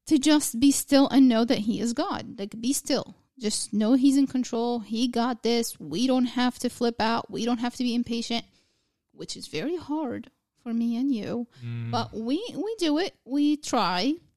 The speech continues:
Speaker 1: We try our best, at
Speaker 2: Y-
Speaker 1: least. We try our best.
Speaker 2: You know what? I, I, I feel like in this verse, the lesson,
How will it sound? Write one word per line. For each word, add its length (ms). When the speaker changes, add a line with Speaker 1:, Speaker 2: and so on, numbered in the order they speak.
Speaker 1:
We 120
try 260
our 100
best, 520
at 100
Speaker 2:
Y- 60
Speaker 1:
least. 320
We 80
try 240
our 80
best. 500
Speaker 2:
You 80
know 140
what? 100
I, 180
I, 220
I 60
feel 260
like 340
in 200
this 160
verse, 680
the 100
lesson, 800